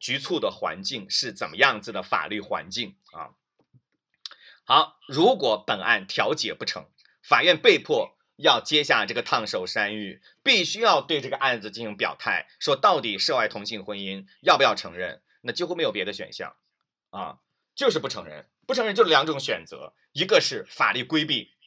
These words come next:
一个是公共秩序保留。这都，这两个对于同性婚姻平权来讲都是烂苹果，但是如果让同学们你们来选择，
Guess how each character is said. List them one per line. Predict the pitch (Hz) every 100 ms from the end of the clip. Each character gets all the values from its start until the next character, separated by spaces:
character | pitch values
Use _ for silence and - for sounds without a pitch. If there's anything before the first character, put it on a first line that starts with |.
| _
一 | 127
个 | 139
是 | 123 110
公 | 92 156 143
共 | 131
秩 | 139
序 | 127 101
保 | 80
留。 | 76 69 - _ _ _ _ _ _ _ -
这 | 262
都， | - 226 - -
这 | 262
两 | 208 131 113
个 | 139 117 - _ -
对 | 226 196 156
于 | 123 127 147
同 | 151 120 123
性 | - 165
婚 | 139 175 175
姻 | 175
平 | - - 160
权 | 196 127
来 | 117 95
讲 | 101 92 71 _ _ _
都 | 180 175
是 | 143
烂 | 160 113
苹 | 110 95
果， | 98 - 78 - _ _ _ -
但 | -
是 | 156 160 113 _ _ _ _ _ _ _ _ _ _
如 | 123 170 254
果 | 156 95 - _ _ _ -
让 | 135 143 123
同 | - 135
学 | 143 123
们 | 127 107 120
你 | 123
们 | 131
来 | 123
选 | 127 113 90
择， | 95 82 87